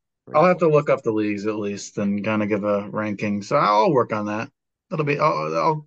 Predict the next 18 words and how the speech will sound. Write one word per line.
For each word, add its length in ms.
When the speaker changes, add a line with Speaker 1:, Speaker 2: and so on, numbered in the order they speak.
Speaker 2:
I'll 140
give 140
updates 400
on 140
that 200
each 200
week. 400
But, 340
um, 760
why 80
don't 100
you 60
go 120
ahead, 160
Benny 160
Bucket? 340
So 80
look, 160